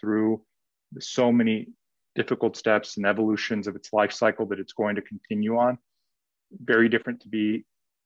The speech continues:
you know, part of a five-person team and then fifteen person and then thirty. And some of these companies that we've invested in are doubling,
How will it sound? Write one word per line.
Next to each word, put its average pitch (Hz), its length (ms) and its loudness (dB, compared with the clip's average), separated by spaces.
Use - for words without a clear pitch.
you 120 100 -6
know, 101 100 -4
part 107 200 -4
of 95 100 -6
a 101 160 2
five-person 113 680 0
team 110 600 -4
and - 120 -6
then 98 160 -6
fifteen 113 560 2
person 110 560 0
and 95 100 -4
then 90 140 -10
thirty. 113 300 6
And 104 100 0
some 135 140 -2
of - 20 6
these 120 140 4
companies 117 520 0
that 117 120 -2
we've 110 160 -4
invested 107 420 0
in 101 120 0
are 98 200 2
doubling, 110 540 2